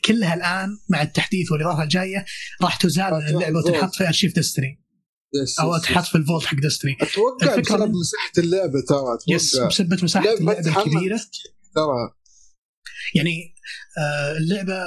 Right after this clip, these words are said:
Speaker 1: مرة كبيرة، فهم اضطروا الآن هم بيشيلون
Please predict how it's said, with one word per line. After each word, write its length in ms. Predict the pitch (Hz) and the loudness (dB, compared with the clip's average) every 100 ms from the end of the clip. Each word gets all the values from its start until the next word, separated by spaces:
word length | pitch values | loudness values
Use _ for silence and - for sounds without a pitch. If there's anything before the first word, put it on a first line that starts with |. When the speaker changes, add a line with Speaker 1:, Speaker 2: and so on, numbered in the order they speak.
| 170 | -2
Speaker 1:
مرة 200 | 180 175 | 0 0
كبيرة، 400 | - 143 127 139 - - - - | 0 0 -2 -6 -10 -20 -20 0
فهم 200 | 151 175 | 2 2
اضطروا 400 | 170 208 196 165 | -2 -2 0 0
الآن 300 | 156 165 170 | 0 0 0
هم 120 | 139 | 2
بيشيلون 520 | 139 - 180 175 170 | 2 2 0 -2 -6